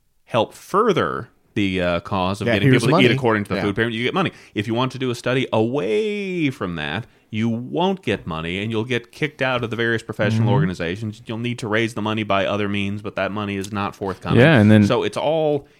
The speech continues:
Speaker 1: it's, but it's all just nakedly, there's nothing behind it
Speaker 2: No.
Speaker 1: besides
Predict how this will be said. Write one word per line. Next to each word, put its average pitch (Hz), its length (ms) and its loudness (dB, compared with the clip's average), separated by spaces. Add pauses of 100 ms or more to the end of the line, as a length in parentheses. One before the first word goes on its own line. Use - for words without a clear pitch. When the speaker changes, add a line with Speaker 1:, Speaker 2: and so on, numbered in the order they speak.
Speaker 1:
it's, 160 140 -2
but 175 200 2
it's 165 160 -4
all 202 240 0
just 180 200 2
nakedly, 165 520 0
there's 160 260 0
nothing 180 560 0
behind 165 420 -2
it 104 120 2
Speaker 2:
No. 104 60 0
Speaker 1:
besides 123 460 0